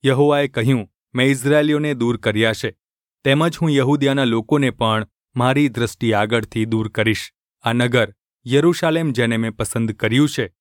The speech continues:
જે સભાસ્થાન વિશે મેં કહ્યું, ત્યાં મારું નામ રહેશે, તેમને હું તજી દઈશ નહીં."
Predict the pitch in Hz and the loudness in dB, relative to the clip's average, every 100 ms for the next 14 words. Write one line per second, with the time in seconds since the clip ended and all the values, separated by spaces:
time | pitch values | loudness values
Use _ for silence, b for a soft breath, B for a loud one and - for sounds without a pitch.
0 | _ _ _ - 139 135 131 143 151 - | _ _ _ -2 0 0 0 0 0 -2
1 | 143 139 127 139 123 117 113 127 127 120 | -2 -2 -2 0 0 -2 -2 0 2 0
2 | 110 _ _ _ _ - 127 123 117 123 | -4 _ _ _ _ -2 0 2 0 0
3 | 117 113 113 110 120 - 113 95 _ _ | 0 0 0 -2 -2 0 -2 -2 _ _
4 | 127 127 135 131 117 117 110 110 113 107 | -2 2 2 2 0 -4 -2 -4 -2 -4
5 | 104 - 117 107 107 | -4 -4 -4 -4 -6